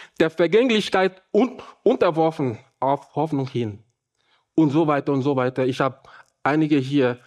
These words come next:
aufgelistet. „Und die Welt vergeht und ihre Lust. Wer aber den Willen Gottes tut, der bleibt in Ewigkeit.“ Dass die Welt mitsamt ihrer Lust vergeht, ist dem Gottlosen Torheit und Schrecken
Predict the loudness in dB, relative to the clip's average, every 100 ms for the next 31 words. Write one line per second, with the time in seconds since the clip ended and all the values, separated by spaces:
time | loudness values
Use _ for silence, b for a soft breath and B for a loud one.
0 | b -4 -2 0 0 -2 -6 -8 _ _
1 | 0 2 2 2 0 0 -2 2 2 4
2 | 0 0 2 2 4 2 2 -4 -20 -20
3 | _ _ B B B 0 2 2 2 2
4 | 0 0 -2 2 2 2 0 0 0 -2
5 | -2 -2 -2 -6 -4 -2 0 -2 -2 -4
6 | -4 -2 -4 -4 -8 -10 -10 -10 _ _
7 | _ _ _ _ _ _ _ _ _ _
8 | _ B -6 -2 0 2 4 4 2 -6
9 | _ 0 0 0 0 2 -2 -6 -20 B
10 | B B 0 2 2 2 2 2 0 -8
11 | -20 -20 _ 0 2 4 2 0 0 0
12 | 0 0 0 2 2 2 2 -2 -2 -2
13 | 0 0 -2 -2 -4 -6 -20 _ _ _
14 | b b b -8 -6 -4 -4 0 -2 -2